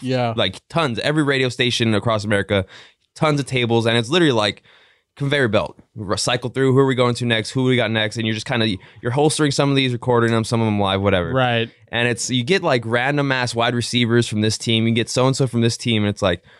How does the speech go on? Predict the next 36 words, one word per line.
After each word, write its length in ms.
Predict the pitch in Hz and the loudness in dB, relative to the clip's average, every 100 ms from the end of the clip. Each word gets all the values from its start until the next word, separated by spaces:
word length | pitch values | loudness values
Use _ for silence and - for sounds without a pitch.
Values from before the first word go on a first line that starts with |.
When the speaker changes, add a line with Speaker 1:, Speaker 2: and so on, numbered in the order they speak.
| _ | _
Speaker 2:
"Oh, 100 | - | -2
hey, 200 | 190 190 | 0 2
man, 240 | 202 180 180 | 2 2 2
yeah." 180 | 202 202 | 0 0
Oh, 80 | 139 | 0
and 120 | 135 | 2
then 100 | 135 135 | 0 0
you 60 | |
gotta 180 | 135 127 | 0 0
get, 180 | 123 120 | -2 -4
you 80 | 123 | -6
get 180 | 135 139 | -2 0
your 60 | |
spiel 360 | 131 - 143 123 | -2 0 0 0
for 80 | 117 | -2
five 240 | 120 117 | -2 0
minutes. 320 | 110 107 104 - | 2 0 0 -4
You 60 | |
shoot 280 | 101 120 113 | -6 -6 -4
the 120 | 110 | -2
ish 140 | 110 - | 0 -2
with 100 | 101 | -2
them. 240 | 101 98 - _ _ - | -2 -2 -6 _ _ -2
And 120 | 120 | 0
it's 80 | 120 | 2
like, 140 | 117 | 0
"Oh, 100 | 156 147 | 0 2
yeah, 180 | 123 | 0
by 180 | 98 139 | 0 0
the 100 | 135 | 0
way, 200 | 127 120 | 2 2
um, 240 | 110 101 92 _ _ _ | 2 0 -6 _ _ _
I'm 120 | 127 139 | -2 2
here 160 | 185 | 2
because, 340 | 185 160 139 120 | 0 0 0 2
uh, 320 | 117 104 98 | 2 2 -2